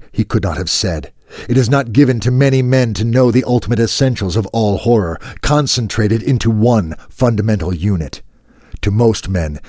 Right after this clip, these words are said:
it would have had that same paralyzing effect up to the very instant of destruction. But in Smith, there must have been a bedrock of subtle violence, an unyielding, inflexible vehemence upon which the structure of his whole life was reared.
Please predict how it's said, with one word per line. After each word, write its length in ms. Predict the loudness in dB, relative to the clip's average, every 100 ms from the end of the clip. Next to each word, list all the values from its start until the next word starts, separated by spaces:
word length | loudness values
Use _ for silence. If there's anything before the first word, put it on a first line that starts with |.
| -14 0
it 60 |
would 140 | 2 4
have 100 | 2
had 220 | 0 0
that 160 | 0 -2
same 480 | 0 2 0 0 -2
paralyzing 600 | 0 2 2 2 0 -2
effect 440 | -2 -2 -2 -4
up 140 | -6 -2
to 100 | 2
the 100 | 4
very 300 | 4 4 2
instant 420 | 2 0 -2 -4
of 100 | -4
destruction. 720 | -2 -4 0 0 0 -6 -8 -14 _ -20 -12 -2
But 120 | 0
in 120 | 0
Smith, 600 | -2 0 0 0 -4 -16 -20 -8
there 120 | -2 2
must 260 | 2 2
have 140 | 0 2
been 260 | 2 2 -2
a 80 | -6
bedrock 680 | -2 0 0 0 0 -2
of 140 | -4 -4
subtle 440 | -2 0 0 -2
violence, 600 | 0 0 0 -2 -4 -6 -8 -4
an 160 | -2 0
unyielding, 720 | 0 2 4 6 6 6 0 0
inflexible 760 | 0 0 0 -2 0 0 2
vehemence 680 | 0 4 4 4 0 -4 -4 -4 -12 -10
upon 380 | -4 -2 0
which 240 | 2 2 0
the 100 | -4
structure 500 | -2 0 0 0 -6
of 200 | -4 -2
his 180 | -2 -2
whole 400 | 2 4 4 2
life 500 | 2 0 -6 -10 -2
was 200 | -2 0
reared. 520 | 0 2 0 -6